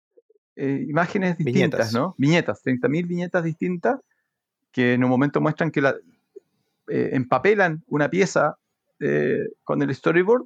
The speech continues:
Speaker 1: y ellos se sientan en una mesa al medio como a decir, "Ya, ¿cuál es la siguiente escena?". Entonces, eh, Fury Road es quizás la primera película, no,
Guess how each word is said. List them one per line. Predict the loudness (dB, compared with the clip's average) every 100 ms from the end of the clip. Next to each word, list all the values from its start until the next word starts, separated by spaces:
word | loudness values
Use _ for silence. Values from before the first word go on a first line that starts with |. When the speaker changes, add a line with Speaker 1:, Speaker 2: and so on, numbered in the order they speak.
| _
Speaker 1:
y | 0
ellos | 0 0
se |
sientan | -4 -4 -2 0
en | 0
una | 2
mesa | 0 0 -2
al |
medio | 0 0 2 2
como | 2 2
a | 2
decir, | 0 2
"Ya, | 2 2
¿cuál | 2
es | 2
la | 2
siguiente | -2 -4 -6
escena?". | -6 -4 -6 -12 _ _ _ _ _ _ _
Entonces, | -4 -2 0 0 0 -8 _ -4
eh, | 0 0
Fury | 2 2 4
Road | 2 0 -4
es | -4 -4
quizás | _ -8 -2 -2 -2 -4
la | -2
primera | 0 0 2
película, | 0 0 0 0
no, | -4 -10